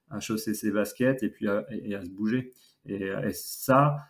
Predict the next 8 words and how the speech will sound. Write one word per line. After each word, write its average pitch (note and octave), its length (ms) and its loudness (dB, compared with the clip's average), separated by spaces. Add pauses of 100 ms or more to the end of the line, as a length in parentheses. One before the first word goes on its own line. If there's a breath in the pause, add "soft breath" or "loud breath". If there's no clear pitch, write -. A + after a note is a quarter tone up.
(360 loud breath)
malheureusement, A#2+ 580 6
dans A#2 120 4
le A2+ 60 -2
digital, A#2 760 2
euh, A2 340 0
c'est G#2+ 220 -4
pas A#2 100 0
possible. A#2+ 540 -2